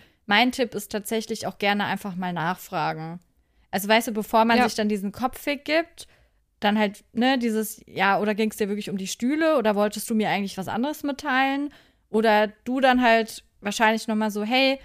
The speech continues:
Speaker 1: ich hatte dich das gerade gefragt, hast du mich vielleicht nicht gehört?" So, kommt ja auch nicht doof rüber. Also kann ja, kann ja auch einfach passieren. Und da ist halt wieder der, der Schlüssel,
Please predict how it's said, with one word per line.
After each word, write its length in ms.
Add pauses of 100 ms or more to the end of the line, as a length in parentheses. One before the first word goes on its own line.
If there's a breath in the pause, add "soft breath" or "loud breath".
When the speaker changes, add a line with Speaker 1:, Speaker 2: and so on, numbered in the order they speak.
(260 soft breath)
Speaker 1:
ich 120
hatte 180
dich 180
das 200
gerade 280
gefragt, 380
hast 200
du 120
mich 200
vielleicht 280
nicht 180
gehört?" 680 (480)
So, 320
kommt 260
ja 120
auch 120
nicht 200
doof 240
rüber. 560
Also 180
kann 200
ja, 260
kann 200
ja 180
auch 100
einfach 260
passieren. 640 (460 loud breath)
Und 100
da 100
ist 140
halt 180
wieder 240
der, 580
der 200
Schlüssel, 720